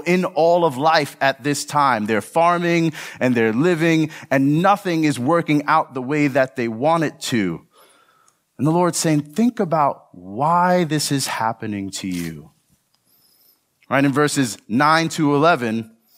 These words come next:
he fills it out some more. He says, "You looked for much, and behold, it came to little. And when you brought it home, I blew it away. Why, declares the Lord of hosts? Because of my house that lies in ruins,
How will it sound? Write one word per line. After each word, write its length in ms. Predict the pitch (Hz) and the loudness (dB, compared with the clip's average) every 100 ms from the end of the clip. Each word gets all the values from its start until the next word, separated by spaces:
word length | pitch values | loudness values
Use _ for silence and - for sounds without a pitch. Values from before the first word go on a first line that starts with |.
| - | -10
he 100 | - | -6
fills 300 | - 165 151 | 0 0 2
it 80 | 151 | 2
out 260 | 147 143 - | 2 2 -2
some 180 | 143 | -2
more. 380 | 151 175 113 82 - _ _ _ _ _ _ _ _ _ | 0 2 2 -2 -12 _ _ _ _ _ _ _ _ _
He 400 | _ _ _ _ | _ _ _ _
says, 180 | - 165 | -2 0
"You 80 | 180 | 2
looked 220 | 185 240 | 2 0
for 120 | 220 | 2
much, 300 | 220 285 214 | 4 4 4
and 140 | 190 185 | 0 0
behold, 400 | 170 226 202 160 | 2 2 2 0
it 80 | 170 | 0
came 220 | 190 196 | -2 0
to 120 | 180 | 0
little. 480 | 185 202 113 - _ _ _ _ - - | 2 2 0 -4 _ _ _ _ -10 0
And 100 | 170 | 2
when 120 | 175 | 2
you 80 | 147 | 2
brought 260 | 165 180 | 4 4
it 80 | 131 | 2
home, 240 | 151 156 | 2 2
I 100 | 185 | 4
blew 300 | 175 139 156 | 2 2 4
it 60 | 180 | 4
away. 480 | 202 226 165 101 - _ _ _ _ - | 4 4 4 0 -8 _ _ _ _ -4
Why, 540 | 120 151 170 214 226 - | 2 6 6 4 2 -6
declares 440 | 185 - 208 208 185 | -8 0 2 2 2
the 100 | 196 | 2
Lord 240 | 202 202 | 2 2
of 120 | 202 | 0
hosts? 540 | - 208 214 - - - | 0 0 0 -4 -18 -8
Because 320 | 131 147 165 | -6 0 0
of 100 | 156 | 0
my 200 | 143 143 | 2 0
house 520 | 135 - 165 143 - - | 0 0 0 -2 -6 0
that 200 | 127 127 | 0 2
lies 340 | 139 131 123 | 2 2 0
in 160 | 123 120 | -2 0
ruins, 540 | 143 135 101 87 - | 2 2 0 -4 -10